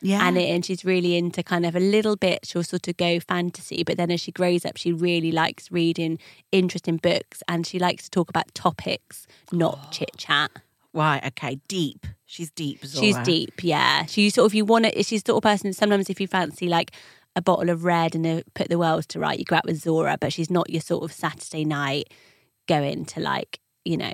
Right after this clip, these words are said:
Speaker 2: the club.
Speaker 1: Yeah, okay, I, I get you. I thought you were gonna say a bottle of red and a pack of fags then. I was like, "My God."
Speaker 2: <laughs>
Speaker 1: Daphne.
Speaker 2: Daphne is, she's really,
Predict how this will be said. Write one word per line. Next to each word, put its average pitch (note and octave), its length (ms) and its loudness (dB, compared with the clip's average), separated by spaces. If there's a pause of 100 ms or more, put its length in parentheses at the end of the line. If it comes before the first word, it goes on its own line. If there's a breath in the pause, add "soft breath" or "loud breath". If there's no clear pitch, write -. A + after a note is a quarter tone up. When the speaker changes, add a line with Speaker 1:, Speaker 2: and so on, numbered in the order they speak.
(200)
Speaker 2:
the - 80 -4
club. - 440 -6
Speaker 1:
Yeah, D3+ 400 -2
okay, C#3+ 360 -8
I, C#3+ 160 -8
I D3 100 -10
get D3 240 -8
you. D3 120 -6
I D3 60 -6
thought F3 140 -8
you - 40 -14
were - 20 -14
gonna D3+ 100 -6
say D3 180 -8
a D3 40 -6
bottle D3+ 260 -4
of D3 60 -6
red D3+ 120 -4
and D3 80 -6
a - 40 -8
pack E3+ 200 -8
of F#3 80 -8
fags G#3+ 460 -4
then. E3 200 -4
I - 40 -2
was - 120 0
like, - 120 4
"My F#3+ 120 4 (140)
God." G#3 420 6 (280)
Speaker 2:
<laughs> - 260 2
Speaker 1:
Daphne. E3+ 840 4 (840 loud breath)
Speaker 2:
Daphne C4+ 920 4 (300)
is, F3+ 960 2 (640 soft breath)
she's - 340 -4
really, A3+ 840 4